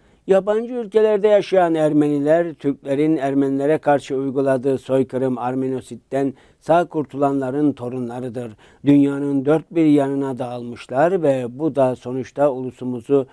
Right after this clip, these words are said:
büyütüyor. Evet, Ermeni milleti pek çok talihsizlik yaşadı ama milletimizin sahip olduğumuz eski ihtişamını geri kazanması bize bağlı. Herkeste vatanseverlik duygusunu uyandırmak,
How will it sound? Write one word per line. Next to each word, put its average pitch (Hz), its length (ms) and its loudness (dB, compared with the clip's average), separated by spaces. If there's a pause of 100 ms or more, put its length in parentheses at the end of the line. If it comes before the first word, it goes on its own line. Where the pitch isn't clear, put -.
(160)
büyütüyor. 127 600 0 (380)
Evet, 151 320 0 (260)
Ermeni 139 380 4
milleti 143 460 0
pek 147 300 -6
çok 139 240 -6
talihsizlik 127 680 -4
yaşadı 147 500 -2 (280)
ama 135 280 2
milletimizin 135 800 -2
sahip 135 480 -6
olduğumuz 139 640 0 (340)
eski 143 320 -4
ihtişamını 131 880 -6 (260)
geri 143 220 4
kazanması 143 840 0
bize 107 400 -14
bağlı. 107 420 -12 (380)
Herkeste 139 640 -2
vatanseverlik 127 880 -6
duygusunu 135 580 0
uyandırmak, 120 760 -10